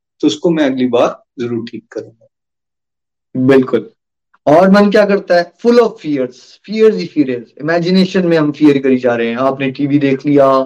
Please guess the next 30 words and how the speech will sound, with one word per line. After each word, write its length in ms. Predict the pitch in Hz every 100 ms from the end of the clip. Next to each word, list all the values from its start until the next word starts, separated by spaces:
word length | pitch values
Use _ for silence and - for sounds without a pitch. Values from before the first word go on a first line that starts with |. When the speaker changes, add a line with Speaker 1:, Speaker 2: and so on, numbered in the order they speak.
| - _ _ -
Speaker 2:
आपने 260 | 135 131
न्यूज़ 240 | 131 151 147
सुन 220 | - 143
ली, 340 | 131 135 139
किसी 240 | 135 151 135
की 120 | 135
बेटी 320 | 127 131 135
के 80 | 131
साथ 240 | 131 127
ऐसा 200 | 139 -
हो 160 | 139 139
गया, 120 | 143 139 - - - 196
"ओह, 360 | 202 196 - - _ -
कहीं 220 | 196 165
मेरी 160 | 165
बेटी 200 | 160 160
भी 80 | 165
कहीं 120 | 160
गई 180 | 160 170
है, 240 | 165 135 -
क्या 120 | - 185
पता 180 | 190
मैं 80 | 185
उसके 200 | 175 -
साथ 140 | 175 165
ऐसा 180 | 156
ना 80 | 156
हो 120 | 139
जाए।" 180 | 123 - - _ _ _ _ _ _
राइट? 280 | 143 202 -